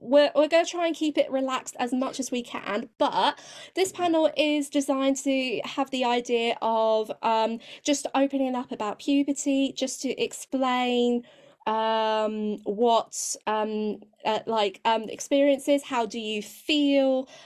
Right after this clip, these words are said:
about puberty with itself, what experiences you went through, and how, um, the topic puberty can be more inclusive in mainstream and specialist schools as well.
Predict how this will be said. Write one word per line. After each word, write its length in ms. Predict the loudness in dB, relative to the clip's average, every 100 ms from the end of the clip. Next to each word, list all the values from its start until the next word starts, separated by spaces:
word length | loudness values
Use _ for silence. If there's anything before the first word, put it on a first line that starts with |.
| -12
about 840 | -10 -2 0 2 2 2 0 0 -6 -6 -4
puberty 760 | -2 0 0 -2 -2 0 0
with 160 | -2 -2
itself, 380 | -2 -2 -2 0
what 160 | 0
experiences 580 | -2 0 2 2 -2 -8
you 80 | -4
went 220 | -4 -4
through, 240 | -2 -2 0
and 140 | -4 -6
how, 480 | -6 -2 0 0 -2 -20 -20 -4
um, 280 | -2 -2 0
the 120 | -2
topic 720 | -2 -4 -4 -2 -2 -2 -4 -6
puberty 460 | -4 -4 -2 -2
can 260 | -2 -4 -2
be 120 | -2
more 300 | 0 2 2
inclusive 720 | 0 -2 -2 -2 -2 -4 -4 -2
in 340 | -2 0 -6 -4
mainstream 680 | 0 2 2 2 -2 -2 -2
and 220 | -4 -4
specialist 480 | -4 -6 -6 -6 -6
schools 260 | -6 -4
as 160 | -4 -2
well. 260 | 2 2